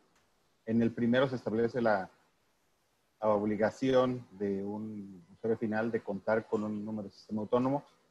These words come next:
y el cambio es simplemente remover ese texto. El texto queda simplemente con este párrafo,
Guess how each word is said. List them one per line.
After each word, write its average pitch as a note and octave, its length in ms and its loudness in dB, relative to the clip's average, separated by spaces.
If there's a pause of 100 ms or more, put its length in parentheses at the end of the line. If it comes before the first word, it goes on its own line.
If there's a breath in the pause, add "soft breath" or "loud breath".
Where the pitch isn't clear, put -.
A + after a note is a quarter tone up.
(520)
y A2+ 120 2
el A2 120 2
cambio C3 280 4
es A#2 80 -4
simplemente A#2+ 500 2
remover G#2+ 540 0
ese A2+ 160 0
texto. - 420 -2 (540)
El G#2+ 100 -14
texto B2+ 400 -8
queda B2 340 2 (760)
simplemente A#2+ 600 0 (280)
con G2+ 200 -4
este G#2 220 -4
párrafo, G#2 420 0